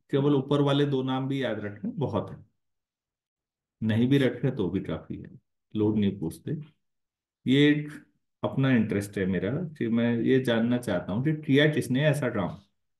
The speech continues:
हम केवल समझने में हमें लगता है कि ये बड़ा टफ काम है यार, तो जिसने originally किया होगा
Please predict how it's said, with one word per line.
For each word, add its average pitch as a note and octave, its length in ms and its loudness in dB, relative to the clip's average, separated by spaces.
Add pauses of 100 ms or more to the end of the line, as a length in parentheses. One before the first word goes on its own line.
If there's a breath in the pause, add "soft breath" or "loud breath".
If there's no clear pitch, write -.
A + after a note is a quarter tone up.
(1500)
हम C3 260 4
केवल F3+ 280 6
समझने C#3+ 580 4
में F3 160 4
हमें D#3+ 320 4
लगता C#3+ 340 2
है D#3+ 160 4
कि E3 80 0
ये D#3+ 140 4
बड़ा G2+ 260 -2 (100)
टफ A2+ 220 -8
काम B2 240 2
है C#3 120 2
यार, D3+ 160 2 (1160)
तो A#2+ 80 -4
जिसने C3+ 340 -2
originally D#3 640 4
किया B2+ 340 2
होगा G2+ 300 -2